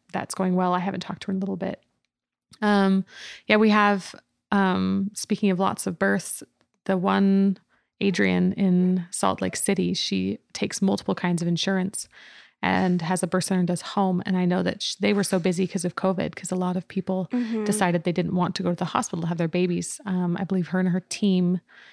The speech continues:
Speaker 1: had twenty four births in a
Speaker 2: In a month?
Speaker 1: thirty-day period.
Speaker 2: And she's the solo midwife?
Speaker 1: Um, she has three, um,
Speaker 2: Wow.
Speaker 1: under her, and they do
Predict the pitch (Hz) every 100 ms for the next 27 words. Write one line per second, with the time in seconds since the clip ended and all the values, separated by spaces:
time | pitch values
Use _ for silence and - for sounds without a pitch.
0 | _ _ - 175 165 165 - - 190 185
1 | - 175 175 170 160 _ _ 165 180 214
2 | 220 185 196 208 - - - 196 226 214
3 | 185 190 180 185 202 - 196 214 220 -
4 | _ _ - 214 - 220 214 208 196 -
5 | 196 185 185 180 180 180 185 226 - 226
6 | 214 202 202 - 220 214 208 - - 208
7 | 202 196 185 180 180 180 165 190 180 175
8 | 180 175 180 190 190 208 208 190 185 165
9 | 185 185 180 170